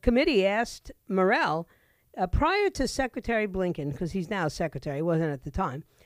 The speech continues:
"Y-, you did not have any intent to write this statement, did you?" Mike Morell said, "I did not." Okay, so Antony Blinken's call triggered,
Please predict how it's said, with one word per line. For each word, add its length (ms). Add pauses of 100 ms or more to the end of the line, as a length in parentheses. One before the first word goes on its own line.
(360)
"Y-, 200
you 280
did 240
not 260
have 320
any 320
intent 680 (400)
to 120
write 320
this 160
statement, 540
did 200
you?" 180 (840)
Mike 260
Morell 240
said, 380 (180)
"I 120
did 240
not." 260 (1200)
Okay, 520 (460)
so 500 (880)
Antony 400
Blinken's 600
call 440
triggered, 800